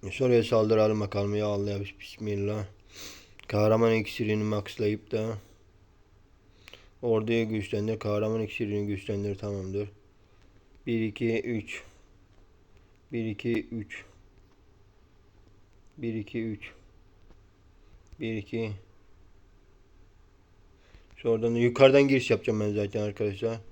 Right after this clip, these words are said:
Sonradan temizlik yapmaya başlasınlar.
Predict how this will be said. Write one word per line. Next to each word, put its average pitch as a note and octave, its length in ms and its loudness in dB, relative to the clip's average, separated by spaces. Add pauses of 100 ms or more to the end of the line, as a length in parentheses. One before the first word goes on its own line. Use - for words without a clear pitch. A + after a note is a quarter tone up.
(640)
Sonradan A#2 360 2
temizlik A2+ 400 0
yapmaya A#2 280 -2
başlasınlar. G#2+ 720 -4